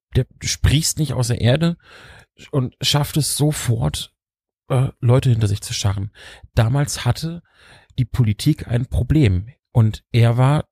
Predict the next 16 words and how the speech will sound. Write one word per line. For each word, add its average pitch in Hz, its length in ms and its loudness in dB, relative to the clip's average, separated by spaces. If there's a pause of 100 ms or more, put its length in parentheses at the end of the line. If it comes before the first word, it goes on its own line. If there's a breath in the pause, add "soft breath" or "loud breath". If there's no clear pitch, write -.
(320)
leider 95 560 2
intelligent 120 500 -2
genug 143 360 -2
zu 131 120 0
erkennen, 143 400 0
was 117 200 -4
das - 100 -10
Problem 135 320 -2
ist 127 160 -2
und - 160 -12
wie 120 160 4
er 110 80 6
die 110 80 -4
Leute 101 300 -2 (100)
abholen - 460 -4
kann. - 240 -14